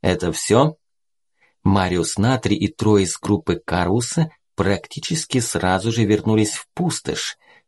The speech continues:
Причина неясна. На следующее утро они также не появились. «Ясно», задумавшись на несколько минут, произнёс глава ордена.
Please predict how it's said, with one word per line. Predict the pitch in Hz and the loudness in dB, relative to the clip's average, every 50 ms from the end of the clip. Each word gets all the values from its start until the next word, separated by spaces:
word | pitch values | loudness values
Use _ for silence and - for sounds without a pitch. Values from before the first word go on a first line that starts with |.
| _ | _
Причина | - - 104 101 - - - 180 190 196 | 0 2 2 2 2 0 0 2 4 4
неясна. | 190 196 190 196 202 - - - 107 101 101 101 107 - _ _ _ - | 4 4 4 4 2 0 0 0 0 2 2 0 -2 -6 _ _ _ 2
На | 104 110 117 | 4 4 4
следующее | 113 - - 110 98 98 92 - - 92 82 - - | 4 4 2 4 4 4 2 2 0 -2 -2 -2 -2
утро | 95 95 90 - - 156 180 160 - _ _ _ | -4 -4 -2 0 0 0 0 0 -4 _ _ _
они | - 107 107 104 98 - _ - | 4 6 6 6 4 2 _ -2
также | - 87 85 85 80 - 110 139 | 0 2 2 0 -2 -4 -2 -2
не | 156 165 180 | 0 0 -2
появились. | 170 - 175 175 175 151 98 92 87 - - - - - - - - _ _ _ _ _ _ _ _ _ _ _ _ _ _ _ _ _ _ _ _ _ _ _ _ _ | 0 0 2 2 4 2 2 0 -2 -4 -6 -8 -8 -8 -10 -12 -14 _ _ _ _ _ _ _ _ _ _ _ _ _ _ _ _ _ _ _ _ _ _ _ _ _
«Ясно», | - 82 87 110 135 151 143 131 131 - - - - 127 127 123 123 123 120 110 101 - - - - _ _ _ _ _ _ _ _ _ _ _ - | -4 -2 0 2 4 4 4 4 4 2 0 0 2 4 6 6 6 6 6 4 2 -2 -12 -20 -20 _ _ _ _ _ _ _ _ _ _ _ 0
задумавшись | - 98 190 208 214 208 220 240 240 214 - - 170 156 - - | 0 2 4 2 2 4 4 4 4 4 2 2 0 0 0 0
на | - 113 110 | 2 4 6
несколько | 113 117 110 - - 104 101 - - - 101 | 6 6 6 4 2 0 -2 0 0 2 2
минут, | 95 92 92 92 117 160 202 - - - - - | 4 4 4 4 4 4 2 0 -4 -12 -8 -2
произнёс | - - 101 95 92 82 - - - 98 113 135 143 - | 2 2 4 4 2 2 -2 -4 0 0 2 2 0 -2
глава | - - - 78 78 131 131 - | -4 -2 -2 0 2 2 0 0
ордена. | - 123 117 107 101 85 92 95 92 87 85 82 | 2 4 4 4 4 4 2 2 2 2 2 0